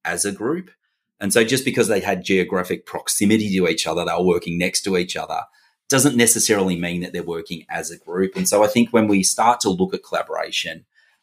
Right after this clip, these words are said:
um, in teacher learning, it's the same. Just because we've got teachers in a room together, uh, doesn't necessarily mean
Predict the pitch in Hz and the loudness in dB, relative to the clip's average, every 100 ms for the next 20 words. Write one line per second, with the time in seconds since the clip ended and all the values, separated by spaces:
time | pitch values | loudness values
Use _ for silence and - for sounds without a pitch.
0 | - 80 80 82 - 104 90 110 110 92 | -6 -4 -4 -8 -2 0 4 2 2 0
1 | 82 82 85 - 85 - 85 85 80 120 | -2 -4 -6 -2 0 0 0 -4 0 2
2 | 117 - 113 95 92 87 90 - 90 - | 2 2 2 2 2 0 -4 -4 -4 -4
3 | 87 82 - - 107 90 80 82 87 90 | -4 -4 -6 0 2 2 0 -6 -6 -6
4 | 85 76 80 - - - _ - 82 90 | -6 -6 -8 -12 -20 -20 _ -6 -4 0
5 | 104 95 98 87 80 82 - 85 82 82 | 2 2 2 0 0 2 2 2 -2 -4
6 | - 87 85 82 | -2 0 0 -2